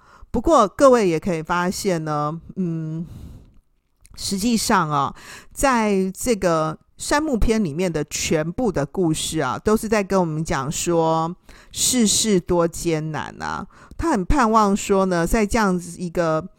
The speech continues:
呃，这个处事不易的故事里面啊，找到一种呢，对应世界的方法。可是对应世界的方法是什么呢？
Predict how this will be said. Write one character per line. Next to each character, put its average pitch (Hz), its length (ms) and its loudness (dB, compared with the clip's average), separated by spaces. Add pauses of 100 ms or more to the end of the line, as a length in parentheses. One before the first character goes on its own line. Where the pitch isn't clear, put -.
(280)
呃， 170 160 -2
这 208 180 -2
个 185 160 2
处 160 320 -2
事 233 400 -2
不 175 260 -2
易 220 220 -2
的 151 480 0 (140)
故 254 180 -2
事 226 300 -2
里 147 220 -6
面 170 280 -2
啊， 143 200 -2 (280)
找 165 180 4
到 214 260 4
一 214 140 0
种 147 300 -2
呢， 151 180 -2
对 202 260 2
应 190 220 2
世 175 300 -2
界 156 280 0
的 131 160 -6
方 139 320 -4
法。 - 320 -6 (840)
可 220 140 2
是 269 280 2
对 254 260 6
应 226 140 2
世 226 260 0
界 190 200 -2
的 160 100 -2
方 180 260 0
法 147 200 -4
是 180 120 -6
什 127 180 -4
么 98 120 -10
呢？ 117 260 -10